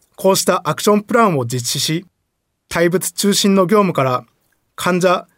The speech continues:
住民との関わりの度合いの高い対人業務へと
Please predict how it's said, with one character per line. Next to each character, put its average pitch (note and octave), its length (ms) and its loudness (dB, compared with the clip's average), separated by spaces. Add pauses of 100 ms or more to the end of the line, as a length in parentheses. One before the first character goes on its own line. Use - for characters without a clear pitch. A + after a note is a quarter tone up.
(100)
住 F#3+ 300 2
民 G#3+ 200 2
と A3+ 120 2
の C3+ 240 0
関 - 240 -2
わ G3 100 2
り G3 60 0
の G3 140 2
度 F3+ 160 4
合 F#3 80 2
い - 20 -2
の F3+ 120 0
高 F#3 280 -2
い C3+ 140 -2 (640)
対 G#3 200 0
人 G#3+ 240 2
業 A3 140 2
務 G3 180 4
へ C#3+ 80 2
と B2 240 -4